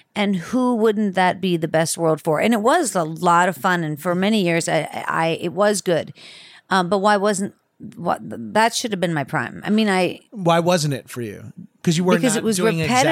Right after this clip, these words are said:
Speaker 1: repetitive.
Speaker 2: what you wanted to do?
Speaker 1: Well, first of all, it was repetitive. It was customer service. And when you are a flight attendant, what you do on the first day is what you do on the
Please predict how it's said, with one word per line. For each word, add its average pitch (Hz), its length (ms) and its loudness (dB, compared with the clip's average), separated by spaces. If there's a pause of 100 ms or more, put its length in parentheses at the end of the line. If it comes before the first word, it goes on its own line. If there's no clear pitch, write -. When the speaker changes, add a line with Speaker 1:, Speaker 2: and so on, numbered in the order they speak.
(100)
Speaker 1:
repetitive. 190 180 4
Speaker 2:
what 143 160 -4
you 147 60 -6
wanted 135 320 -4
to 139 60 -4
do? 139 60 0
Speaker 1:
Well, 247 200 2
first 269 240 0
of 262 60 2
all, 220 60 2
it - 20 0
was 190 120 0
repetitive. 190 520 -2
It - 40 -20
was - 120 -8
customer 208 360 -2
service. 175 640 -2 (340)
And 214 160 0
when 226 140 2
you 220 100 4
are 208 40 2
a 196 40 0
flight 214 240 0
attendant, 214 460 -2
what 208 160 2
you 226 100 4
do 208 220 4
on 226 60 2
the 196 80 -2
first 196 320 -2
day 220 280 2
is 185 140 -4
what 196 180 -2
you 185 80 -10
do 185 220 0
on 180 180 -2
the 147 200 -4